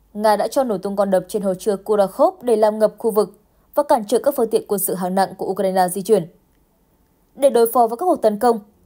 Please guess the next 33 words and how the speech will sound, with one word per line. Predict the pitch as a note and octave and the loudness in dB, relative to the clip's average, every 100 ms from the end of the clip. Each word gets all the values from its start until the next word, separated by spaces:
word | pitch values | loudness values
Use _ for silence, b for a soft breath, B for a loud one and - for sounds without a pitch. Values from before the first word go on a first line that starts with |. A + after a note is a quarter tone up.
| - | -2
Ukraine | G#3+ G#3 G3 G3+ | 0 0 2 2
đã | F#3+ G3 | 2 -2
triển | - A3 | -2 -4
khai | G#3 G3 | -2 0
máy | F#3+ | 2
bay | A3 | 0
không | A3+ C4 | 0 -4
người | G#3 | -2
lái | F#3+ F3+ G3 | 0 2 0
đến | G#3 B3 | -2 0
địa | A3 | 0
điểm | F3+ | 2
này. | F#3+ F#3+ F3+ _ _ _ _ - | 2 0 -2 _ _ _ _ -4
Bất | E4 F4+ | -2 2
chấp | G#4 G4+ | 0 2
sự | D4 | 0
nỗ | A3 | 0
lực | C#4 A#3+ | 0 0
ngăn | G#3+ G3 | -2 0
cản | G#3+ F3+ | 0 0
của | F#3 | -4
Kiev, | F3 F#3+ B3 - _ - | 0 2 2 0 _ -6
Nga | G3+ F#3+ | -4 -4
vẫn | - | -4
cố | B3+ A#3 | -2 0
gắng | A3+ | 0
tiến | G#3+ A#3+ | 0 -2
công | A#3 C#4 B3+ - | 2 0 0 -10
và | - | -6
xâm | F#3 G3+ | -4 -2
nhập | G3 F#3 | -2 -4
Kurakhov. | - F3+ F3 - D#4+ - _ _ _ _ _ _ _ _ _ _ _ | -2 -4 2 2 2 -4 _ _ _ _ _ _ _ _ _ _ _
Một | - | -4